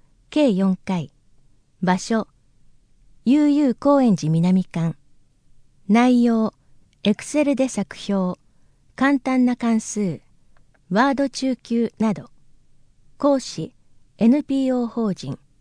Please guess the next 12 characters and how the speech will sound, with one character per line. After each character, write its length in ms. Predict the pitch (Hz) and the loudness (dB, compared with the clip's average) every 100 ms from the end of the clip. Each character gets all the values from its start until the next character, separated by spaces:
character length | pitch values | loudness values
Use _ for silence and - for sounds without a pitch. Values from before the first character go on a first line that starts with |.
| - | -6
竹 280 | 208 294 285 | -4 0 0
ぼ 160 | 302 | 0
う 40 | 294 | -2
き 140 | 160 | -4
の 140 | 151 | -6
会。 320 | 139 180 147 _ _ _ _ _ _ _ _ - - | -4 -8 -8 _ _ _ _ _ _ _ _ -20 -8
対 220 | 247 254 | -2 -2
象、 460 | 247 - 226 220 202 _ _ _ - | -2 -6 -4 -4 -6 _ _ _ -6
区 160 | 311 | 0
内 220 | 302 262 170 | 2 2 -2
在 320 | 190 208 214 | -2 -2 -2
住、 340 | - 196 190 | -2 -4 -4